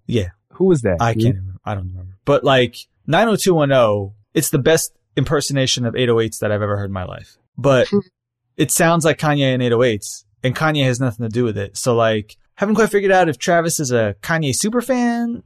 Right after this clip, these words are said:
Speaker 1: if it's a little bit of column A and a little column B, but the music's really good. Now, I know you don't like him, so you got
Speaker 2: Yeah.
Speaker 1: anything else you wanna say about this?
Speaker 2: Nah.
Speaker 1: Okay.
Speaker 2: Nah, I, I wanna keep this episode largely, largely
Speaker 1: Positive?
Speaker 2: So I won't, I won't,
Speaker 1: Okay.
Speaker 2: uh,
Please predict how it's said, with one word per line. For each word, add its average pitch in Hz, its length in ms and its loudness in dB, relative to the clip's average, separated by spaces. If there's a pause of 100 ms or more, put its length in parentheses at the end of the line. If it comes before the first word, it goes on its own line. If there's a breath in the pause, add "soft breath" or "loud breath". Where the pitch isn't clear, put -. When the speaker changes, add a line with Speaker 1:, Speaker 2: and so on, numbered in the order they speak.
(160)
Speaker 1:
if 147 200 -2
it's - 360 -6
a - 40 -6
little 160 180 2
bit 151 100 0
of 135 100 -2
column 156 340 0
A 156 120 0
and 156 80 -2
a 147 40 -2
little 143 180 -2
column 147 300 -2
B, 180 220 -2
but 131 380 2 (220)
the 120 80 -4
music's 165 340 -2
really 104 360 -6
good. 92 300 -14 (180)
Now, 123 120 0
I 127 60 2
know 139 100 2
you 143 80 2
don't 127 120 2
like 104 180 -2
him, 101 160 -12 (240)
so 101 340 -6 (200)
you 127 80 -4
got 127 80 4
Speaker 2:
Yeah. 120 60 4
Speaker 1:
anything 123 180 2
else 123 160 -2
you 139 60 -2
wanna 127 100 -2
say 135 120 0
about 135 200 2
this? 143 280 -4 (320)
Speaker 2:
Nah. 269 520 4 (420)
Speaker 1:
Okay. 190 140 0
Speaker 2:
Nah, 202 360 2
I, 196 120 2 (120)
I 180 80 2
wanna 202 220 4
keep 190 220 -4
this 175 160 -4
episode 151 460 0
largely, 120 580 0 (100)
largely 113 240 0
Speaker 1:
Positive? 113 340 -4 (240)
Speaker 2:
So 110 140 -6
I 113 60 0
won't, 117 300 0
I 117 80 -2
won't, 117 280 -2
Speaker 1:
Okay. 107 100 0
Speaker 2:
uh, 101 220 -2